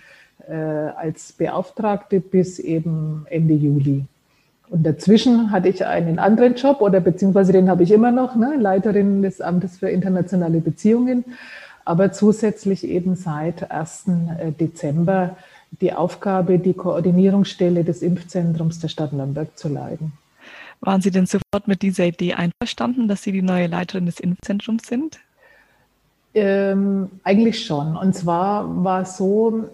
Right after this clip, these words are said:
Speaker 1: ähm, dadurch, dass viele Reisen nicht möglich waren, Veranstaltungen im November praktisch nicht mehr stattfinden konnten, war es tatsächlich bei mir so, dass die Arbeit runtergefahren worden ist. Und,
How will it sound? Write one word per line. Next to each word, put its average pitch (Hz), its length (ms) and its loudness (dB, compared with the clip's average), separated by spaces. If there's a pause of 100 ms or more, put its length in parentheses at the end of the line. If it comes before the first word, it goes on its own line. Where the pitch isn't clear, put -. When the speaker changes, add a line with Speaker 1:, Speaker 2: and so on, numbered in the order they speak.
(100)
Speaker 1:
ähm, 190 800 -4 (220)
dadurch, 180 400 -2
dass 180 480 -6 (260)
viele 202 340 0
Reisen 190 520 -2
nicht 196 180 -2
möglich 185 540 0
waren, 170 540 -4
Veranstaltungen 180 1080 0
im 175 180 0
November 170 520 0
praktisch 170 420 -6
nicht 175 240 0
mehr 170 100 -2
stattfinden 175 680 0
konnten, 175 600 0 (440)
war 147 200 0
es - 100 -8
tatsächlich 180 640 0
bei 175 140 0
mir 175 240 4
so, 170 340 0
dass 180 280 -4
die 180 120 -2
Arbeit 180 640 -4
runtergefahren 165 840 0
worden 143 320 -6
ist. - 400 -12 (580)
Und, 170 600 2